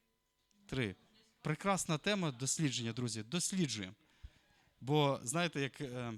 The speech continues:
я інколи зі своїми дітьми сперечаюсь, вони кажуть, "В мультику було три".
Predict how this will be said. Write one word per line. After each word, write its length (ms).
я 140
інколи 280
зі 80
своїми 260
дітьми 280
сперечаюсь, 640
вони 200
кажуть, 400
"В 160
мультику 480
було 240
три". 340